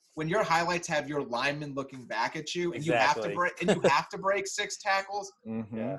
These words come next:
Speaker 1: it, it, it's just hard for me to project that you're gonna have great numbers again. It,
Speaker 3: I,
Speaker 1: it's, I
Speaker 3: listen,
Speaker 1: can't
Speaker 2: Fair,
Speaker 1: deny
Speaker 2: it's fair.
Speaker 3: I agree and understand your reasoning. That, that's good. But I, I, you know what?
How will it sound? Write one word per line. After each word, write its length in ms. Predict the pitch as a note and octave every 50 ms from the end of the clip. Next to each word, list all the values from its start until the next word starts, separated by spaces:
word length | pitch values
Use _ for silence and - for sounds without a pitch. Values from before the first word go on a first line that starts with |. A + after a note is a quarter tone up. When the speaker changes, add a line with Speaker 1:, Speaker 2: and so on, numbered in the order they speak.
| - _
Speaker 1:
it, 160 | - G3 F#3+ - - - -
it, 80 | - - _ _ - -
it's 100 | F3+ -
just 160 | B3 - -
hard 220 | - A3+ - - -
for 60 | G#3
me 80 | G#3 G3+
to 80 | F#3+
project 500 | G3 F#3+ E3+ C#3 - D3 F3 G3+ F3 -
that 120 | - D#3+ C3+
you're 100 | D3 D3
gonna 160 | D3+ D3+ C#3+
have 160 | C#3+ C#3 C3
great 220 | C3+ D#3 D#3+ D3+ D3+
numbers 400 | E3 F#3+ G#3 F3 C3+ - - G2+
again. 240 | - F2+ - E3 - - _ -
It, 140 | B2 B2+ C3
Speaker 3:
I, 200 | - E3 G3+ G#3+ G3+
Speaker 1:
it's, 120 | G3 -
I 40 | -
Speaker 3:
listen, 40 | G3+
Speaker 1:
can't 140 | G3+ E3 D#3+ D#3+
Speaker 2:
Fair, 160 | F3+ F3 G3
Speaker 1:
deny 120 | G#3+ - -
Speaker 2:
it's 100 | - -
fair. 260 | - D3 D3 F3 F3+ - _ _ _ _ _ _ -
Speaker 3:
I 120 | D#3+ E3+
agree 420 | G3+ G3+ F#3+ D#3+ D#3 E3 E3 D#3+ D3+
and 100 | C#3+ C#3+
understand 560 | C3+ B2+ B2 A#2 - - B2+ A#2+ A#2 A2+ A2+
your 140 | A2 G#2+ G#2+
reasoning. 360 | G#2+ G#2 G2 G2 G2+ F#2+ F#2+
That, 180 | G#2+ C3 C#3+ D3
that's 180 | D3+ E3 E3
good. 140 | - - D#3
But 100 | D3 C#3+ -
I, 200 | F#3 A3+ C4 B3
I, 100 | G#3+ B3+
you 140 | D4 D4+
know 100 | D4+ D4
what? 260 | C#4+ C#4 C4+ C4+ B3+